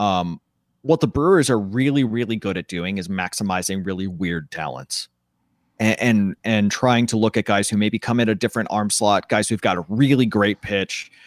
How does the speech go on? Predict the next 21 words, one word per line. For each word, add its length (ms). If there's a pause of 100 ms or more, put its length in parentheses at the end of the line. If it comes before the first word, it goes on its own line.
(240)
um, 380
guys 220
who 80
can 140
have 280
some 160
speed, 400
guys 220
who 120
are 100
dynamic 640
and, 260
and 200
defensively. 720
Like, 260
they 560
are 220
very, 320
very 360
good 400 (220)
at 340